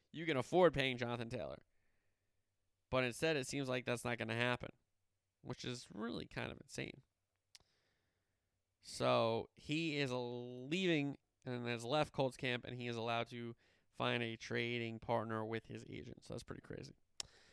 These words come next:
The Commanders have named Sam Howell the starter. Uh, Burks, the receiver for the Titans, is gonna miss, uh, a few weeks with the L C L sprain. Ravens made a couple signings on defense. Jadeveon Clowney and Ron Darby, the corner,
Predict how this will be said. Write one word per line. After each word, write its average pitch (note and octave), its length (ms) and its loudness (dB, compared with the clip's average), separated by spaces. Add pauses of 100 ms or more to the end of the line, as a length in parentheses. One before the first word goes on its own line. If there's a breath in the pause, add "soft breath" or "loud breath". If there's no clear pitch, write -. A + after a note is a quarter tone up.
(360 loud breath)
The C#3+ 340 6
Commanders F3+ 600 4
have D3+ 120 2
named D3+ 280 2
Sam B2 260 0
Howell C#3+ 400 2
the G3+ 60 -2
starter. G3+ 380 2 (1080)
Uh, A#2+ 440 4 (640)
Burks, E3+ 340 6
the D3 120 2
receiver D3+ 440 2
for C3+ 140 -2
the B2 80 -2
Titans, C#3+ 480 -2
is B2+ 100 -8
gonna B2 180 0
miss, B2+ 480 -2
uh, A#2 560 0 (500)
a - 40 -12
few C3 180 -2
weeks C3 240 -2
with A#2 100 -4
the G#2+ 100 -2
L A#2 140 0
C - 180 -6
L A#2 120 0
sprain. B2 420 -4 (560 soft breath)
Ravens D#3 380 4
made D3+ 140 2
a C#3+ 80 -6
couple C#3+ 160 0
signings C#3 540 0
on C3 220 0
defense. C3+ 680 -2
Jadeveon B2 300 0
Clowney B2+ 580 -2
and A#2 220 0
Ron A#2 280 0
Darby, B2 320 2
the A2+ 100 -4
corner, D#3 520 -2